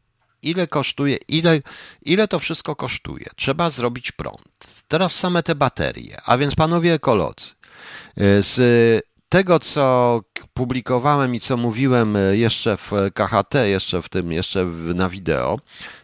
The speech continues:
jeszcze kiedy to były audycje wideo, e, na temat fabryki akumulatorów, o której mówił zresztą pan premier Morawiecki, to sam,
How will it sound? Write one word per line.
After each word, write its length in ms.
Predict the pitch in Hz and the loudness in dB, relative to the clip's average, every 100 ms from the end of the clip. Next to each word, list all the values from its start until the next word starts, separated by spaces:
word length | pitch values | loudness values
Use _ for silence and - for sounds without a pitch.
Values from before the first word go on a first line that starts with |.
| - | -2
jeszcze 280 | 95 - 101 | -2 0 -2
kiedy 240 | 98 92 | 0 0
to 120 | 95 | 0
były 240 | 92 92 87 | 0 2 4
audycje 460 | 87 87 - 90 | 2 -2 -4 -4
wideo, 520 | 78 80 78 71 117 147 - - - _ | -4 -2 0 0 -4 -6 -18 -20 -20 _
e, 300 | 87 95 98 | -2 0 0
na 180 | 107 113 | 0 0
temat 540 | 139 127 120 117 - - | 0 2 0 -2 -10 -12
fabryki 580 | - 113 107 147 - 101 | 0 0 2 -4 -2 -2
akumulatorów, 800 | 92 110 104 104 98 131 110 85 | -2 -2 0 0 2 2 2 0
o 60 | |
której 260 | 80 101 92 | -6 -2 0
mówił 240 | 98 95 | 0 0
zresztą 280 | 92 - 104 | -2 -2 -2
pan 140 | 92 92 | -2 -2
premier 300 | 104 98 95 | -2 -2 0
Morawiecki, 760 | 98 101 95 82 - - 107 - - - - _ | 0 0 0 -4 -6 -8 -10 -10 -20 -20 -20 _
to 340 | 135 120 - _ | 2 4 2 _
sam, 460 | - - 156 165 131 | -6 -2 0 0 -2